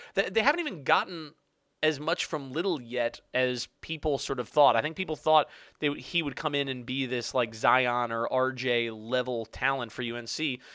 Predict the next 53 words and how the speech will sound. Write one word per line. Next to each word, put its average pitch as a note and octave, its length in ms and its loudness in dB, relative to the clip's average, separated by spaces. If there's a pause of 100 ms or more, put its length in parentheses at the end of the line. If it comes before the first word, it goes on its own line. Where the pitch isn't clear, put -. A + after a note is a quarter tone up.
(200)
Roy F3 240 0
brought G3+ 220 6
him G#3 60 2
off G#3+ 140 2
the G3 80 4
bench E3 480 0
at C3 80 -4
the C3 80 -8
beginning. B2 400 -4 (680)
<laughs> - 800 -4
Classic G#3+ 540 2
Roy, F#3+ 380 6 (500)
right? A3+ 260 8
But, A3+ 140 8
like, A3 260 2 (200)
you G3+ 80 -4
got G#3+ 80 4
a F#3+ 60 4
Hall A#3 200 8
of B3 80 6
Fame G#3 220 0
coach. F3 340 2
You've D#3 120 -2
got D#3 120 2
a C#3 60 2
ton - 420 -6
of G#3+ 120 -6
talent F3 460 -4
coming E3 340 -4
back. B2+ 420 4 (160)
You've E3 140 -4
got F3 200 4
two A#3 340 -2
immensely D#3+ 680 -4
talented D#3+ 380 -2
freshmen. C3 440 0 (920)
How C#4 280 6
do C#4 80 2
you A3+ 120 2
have G#3+ 240 2
them F3 140 0
at D#3+ 100 -4
number F3 260 0
eleven? F3+ 300 0
You F#3+ 100 -2
could A#3 140 -4
make B3+ 120 -2
the F3 120 2
argument D3+ 320 4
that B2+ 100 -10
they're C3 120 -6
top B2 260 2
five. A2+ 540 -2